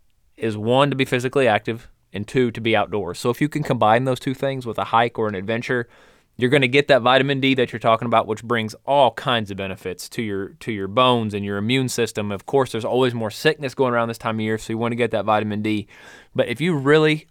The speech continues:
and I truly, truly believe this, if you want to be a healthier person, physically and mentally, go for a hike outdoors in the winter. You will be a healthier person.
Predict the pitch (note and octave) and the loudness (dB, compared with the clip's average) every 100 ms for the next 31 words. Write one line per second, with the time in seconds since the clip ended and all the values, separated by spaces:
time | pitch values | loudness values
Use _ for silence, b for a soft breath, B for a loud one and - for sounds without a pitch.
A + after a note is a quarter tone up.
0 | _ B2 C3+ C3 - - D#3+ D#3+ C#3 D3 | _ 0 0 0 -4 -2 2 2 0 2
1 | C#3 B2+ A#2+ A2 G2+ - A#2 C3+ D3+ D3 | 2 2 0 0 -4 -6 -6 -2 0 0
2 | D3 C3+ A#2 F#2 - C3 C3 C#3+ C#3 - | 0 -2 -2 -2 0 0 0 -2 0 2
3 | A2 - F#2 A2 b b b b b b | 0 0 -8 -8 b b b b b b
4 | _ _ _ _ _ _ - C#3 C#3+ D3 | _ _ _ _ _ _ 2 4 4 2
5 | C#3+ C#3 - B2 C#3+ C3+ A#2 G#2+ G2 F#2+ | 0 0 0 0 2 0 0 -2 -4 -6
6 | - _ _ _ _ - G#2+ B2 B2+ B2 | -10 _ _ _ _ -16 0 6 6 4
7 | C#3 _ - A2+ A2 - G#2 A2 G#2 G#2 | -2 _ -2 0 0 -2 -2 0 0 -2
8 | - G#2+ G#2 F#2+ A2+ G#2+ A2 C#3 - - | -4 -4 -4 -4 -6 -6 -4 -4 -6 -14
9 | A#2 B2 C#3 C#3+ B2+ B2+ A#2+ A#2+ A#2 A#2 | -4 0 2 2 2 0 2 0 0 -2
10 | B2 A#2 G#2+ F#2+ | 0 -2 -2 -10